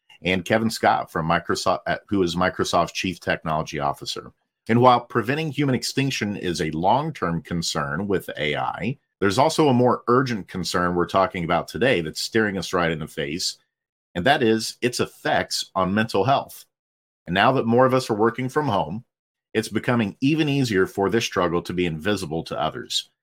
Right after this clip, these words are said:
As technology advances and the demands of the modern workforce continue to grow,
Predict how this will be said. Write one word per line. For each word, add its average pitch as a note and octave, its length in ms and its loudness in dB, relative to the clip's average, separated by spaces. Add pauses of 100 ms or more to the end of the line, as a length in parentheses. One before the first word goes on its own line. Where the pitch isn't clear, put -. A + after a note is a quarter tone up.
(200)
As - 100 -6
technology A#2 600 2
advances G2 560 -2
and G2+ 100 -2
the D#2+ 60 -2
demands F2+ 400 -2
of A2 40 -4
the F2 60 -4
modern F#2+ 460 0
workforce G2 560 -4
continue G2 500 -6
to C#3+ 100 -2
grow, F2+ 460 -6